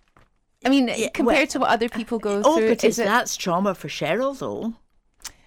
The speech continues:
Speaker 1: Well, yes. I mean, I suppose everybody's trauma is, is,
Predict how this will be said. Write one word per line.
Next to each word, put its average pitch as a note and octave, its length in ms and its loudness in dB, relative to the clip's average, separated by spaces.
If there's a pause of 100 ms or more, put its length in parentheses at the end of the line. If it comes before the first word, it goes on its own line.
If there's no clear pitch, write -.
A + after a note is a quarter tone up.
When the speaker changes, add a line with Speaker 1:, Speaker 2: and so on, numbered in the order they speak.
(100)
Speaker 1:
Well, F#4+ 240 6
yes. B3+ 360 4
I C#4 40 0
mean, A#3+ 280 4
I - 100 -4
suppose A3 320 -4
everybody's G3 560 -4
trauma F#3 460 -2
is, F3+ 400 -6
is, F3 180 -6